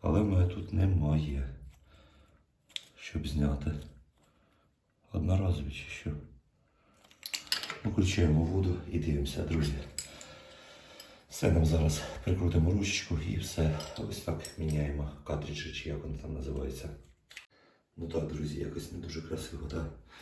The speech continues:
І жінка прийде з роботи, не, не зрозуміє, чого одна така, інша така.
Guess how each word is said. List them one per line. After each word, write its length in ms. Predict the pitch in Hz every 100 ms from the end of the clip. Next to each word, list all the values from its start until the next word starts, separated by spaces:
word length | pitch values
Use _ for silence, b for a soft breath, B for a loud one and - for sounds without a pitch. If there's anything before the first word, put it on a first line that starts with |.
| B - 90
І 40 |
жінка 400 | 92 107 - 82
прийде 340 | - 78 76
з 160 | 76 -
роботи, 320 | 76 80 78
не, 200 | 78 73 71 76
не 80 |
зрозуміє, 600 | 76 76 76 76 71 71 69 B B B -
чого 300 | - 78 73
одна 280 | 71 71 76
така, 400 | 76 76 78 76 - -
інша 300 | 76 76 -
така. 380 | 76 78 -